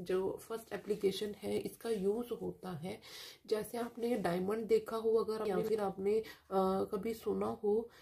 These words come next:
कि उसके अंदर शाइन बहुत ज़्यादा होती है, ठीक है। वो शाइन किसकी वजह से होता है? टोटल इंटरनल रिफ्लेक्शंस की वजह से होती है। क्यों होती है? जो हमारे पास डायमंड है वो basically तो एक स्टोन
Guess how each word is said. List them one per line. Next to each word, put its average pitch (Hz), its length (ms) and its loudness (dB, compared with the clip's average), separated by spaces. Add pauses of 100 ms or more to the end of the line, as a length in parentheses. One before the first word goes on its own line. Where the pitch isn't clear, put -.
(180)
कि 254 120 0
उसके - 340 -2
अंदर 254 240 2
शाइन 220 440 2
बहुत 190 320 2
ज़्यादा 175 240 0
होती 165 340 -6
है, 139 240 -12 (400)
ठीक 175 220 -18
है। 233 100 -10 (340)
वो 254 140 -2 (140)
शाइन 240 320 0
किसकी 247 340 -2
वजह 254 180 2
से 254 160 -2
होता 240 280 0
है? 269 120 -4
टोटल 254 500 2
इंटरनल 214 480 2
रिफ्लेक्शंस 220 600 -2
की 214 120 -2
वजह 170 240 0
से 185 160 -10
होती 170 300 -8
है। 180 160 -8 (120)
क्यों 262 180 -2
होती 247 300 4
है? 247 220 0
जो 254 160 0
हमारे 214 240 2
पास 233 300 -2
डायमंड 185 420 0
है 226 200 -6 (360)
वो 247 80 2
basically 233 640 4
तो 254 180 0
एक - 180 -4
स्टोन 247 400 2